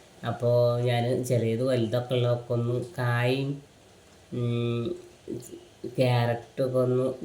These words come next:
ലേശം വ-, വീതി കൂടിയുണ്ട്. അപ്പൊ അതൊക്കെ ഒന്ന് ഞാൻ ആ വീതി കൂടിയതൊക്കെ ഒന്നും കൂടി നടു കീറി കൊടുക്കുക ട്ടാ. അപ്പൊ അതൊക്കെ ഒന്ന് കഴുകിയിട്ട് നമുക്ക് അടുപ്പത്ത് വെക്കാണ്ട്. അപ്പൊ അതൊക്കെ ഞാൻ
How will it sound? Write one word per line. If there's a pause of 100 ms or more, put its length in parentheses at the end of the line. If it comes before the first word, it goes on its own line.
ലേശം
വ-,
വീതി
കൂടിയുണ്ട്. (180)
അപ്പൊ
അതൊക്കെ
ഒന്ന്
ഞാൻ (1600)
ആ (100)
വീതി
കൂടിയതൊക്കെ
ഒന്നും (100)
കൂടി (800)
നടു
കീറി
കൊടുക്കുക
ട്ടാ. (540)
അപ്പൊ
അതൊക്കെ
ഒന്ന് (440)
കഴുകിയിട്ട്
നമുക്ക് (680)
അടുപ്പത്ത്
വെക്കാണ്ട്. (1400)
അപ്പൊ (300)
അതൊക്കെ (100)
ഞാൻ